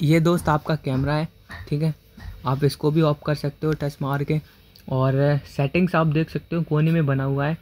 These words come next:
इस पर जैसे ही टच मारोगे तो ये आपको full preview दिखेगा, camera दिखेगा।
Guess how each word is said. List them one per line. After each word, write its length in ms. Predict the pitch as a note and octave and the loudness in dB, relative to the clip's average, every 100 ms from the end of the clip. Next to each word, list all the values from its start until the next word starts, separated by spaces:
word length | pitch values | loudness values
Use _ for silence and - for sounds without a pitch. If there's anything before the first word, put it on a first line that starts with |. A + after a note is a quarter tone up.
| - - - | -10 -20 -6
इस 140 | D3 | -6
पर 160 | - F3 | -2 -2
जैसे 300 | D3 C#3 E3+ | 0 0 0
ही 60 | E3+ | 0
टच 260 | D#3 D3 | 0 -2
मारोगे 420 | D3+ C#3+ C#3+ C#3 B2+ - _ - - | -2 0 0 0 -4 -10 _ -20 -6
तो 440 | D3+ D3+ D3+ D#3 - - - - | 0 2 2 0 -4 -18 -12 0
ये 280 | D3 D3+ D3 | 2 2 0
आपको 480 | C3+ - D3+ D3 C#3+ - - _ - | -4 -4 -2 -2 -2 -8 -20 _ -8
full 160 | C#3+ C#3+ | -2 -2
preview 400 | C3+ C#3 C#3+ D3+ | 0 0 2 0
दिखेगा, 480 | C#3 C3+ C#3 C#3 C#3 | 0 -4 -4 -4 -4
camera 400 | - C3+ C3+ C#3 | -4 -4 -2 -2
दिखेगा। 340 | C3+ C3 C#3 | -2 -4 -6